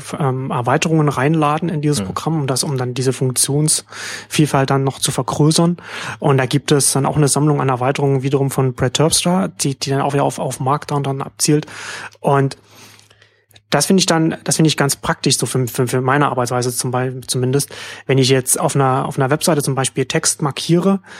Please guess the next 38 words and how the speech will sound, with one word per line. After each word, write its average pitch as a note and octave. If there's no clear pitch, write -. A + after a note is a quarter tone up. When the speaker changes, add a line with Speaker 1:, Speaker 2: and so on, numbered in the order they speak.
Speaker 1:
dass -
der C#3
dann D3
automatisch, D3
äh, D3+
in, D3+
in, C#3
in C#3
Markdown C#3+
dann C3+
in, C#3
in, C#3
ins C#3+
Clipboard B2
geladen A#2
wird, B2
also A#2+
in -
die B2
Zwischenablage. A#2+
Speaker 2:
Mhm. B2
Speaker 1:
Und A#2+
dann A#2
kann C3+
ich -
das C3+
in D3
meinen C3
Markdown-Editor C3
dann B2+
einfach, B2+
äh, -
reinsetzen. C3
Wenn A#2
ich A2
zum A#2+
Beispiel B2
was, B2